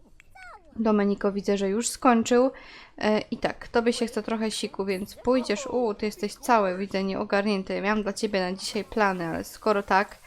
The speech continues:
e, no to chyba trzeba będzie się z tym wstrzymać. To po prostu skorzystaj, em, i pójdziesz może taką drzemkę sobie zrobić.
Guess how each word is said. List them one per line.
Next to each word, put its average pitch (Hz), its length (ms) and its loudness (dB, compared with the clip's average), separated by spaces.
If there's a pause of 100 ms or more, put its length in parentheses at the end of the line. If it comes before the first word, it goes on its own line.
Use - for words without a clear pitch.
(480)
e, 190 200 4
no 214 100 0
to 226 100 0
chyba 220 220 0
trzeba 220 240 2
będzie 214 280 0
się 214 160 -2
z - 80 -14
tym 208 180 0
wstrzymać. - 720 -2
To 190 400 2
po 208 80 -6
prostu 202 280 -8
skorzystaj, 226 880 2 (540)
em, 190 460 0 (300)
i 247 60 0
pójdziesz 226 320 4
może 214 220 2
taką 208 300 0
drzemkę 208 420 2
sobie 190 280 -4
zrobić. 185 640 -4